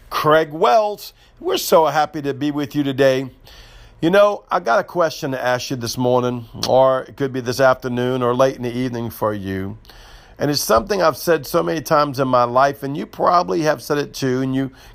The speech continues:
clearly have heard it before. Are you on the road less traveled?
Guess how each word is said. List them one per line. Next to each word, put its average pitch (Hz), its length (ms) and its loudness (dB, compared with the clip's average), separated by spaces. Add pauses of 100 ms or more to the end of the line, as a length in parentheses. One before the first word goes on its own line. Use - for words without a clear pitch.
(120)
clearly 214 580 2
have 160 240 -2
heard 160 320 -2
it 151 160 -12
before. 107 680 -6 (600)
Are 175 220 4
you 254 180 -6
on 196 240 0
the 214 120 -4
road 151 580 -2 (160)
less 139 520 2
traveled? 113 600 -2